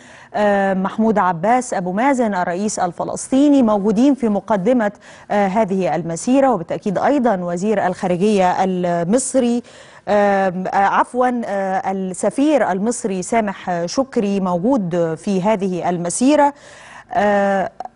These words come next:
آه، آم، وزير الخارجية سامح شكري، السفير سامح شكري موجود في هذه المسيرة، والذي ينقل التعازي،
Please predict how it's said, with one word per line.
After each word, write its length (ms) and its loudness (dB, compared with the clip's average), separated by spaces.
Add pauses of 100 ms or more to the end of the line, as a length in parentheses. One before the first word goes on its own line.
(360)
آه، 360 4
آم، 300 -2 (260)
وزير 340 2
الخارجية 600 0
سامح 280 -4
شكري، 480 0
السفير 320 -2
سامح 240 -4
شكري 280 -2
موجود 300 -2
في 140 -4
هذه 340 0
المسيرة، 500 2
والذي 300 0
ينقل 360 -2
التعازي، 640 -2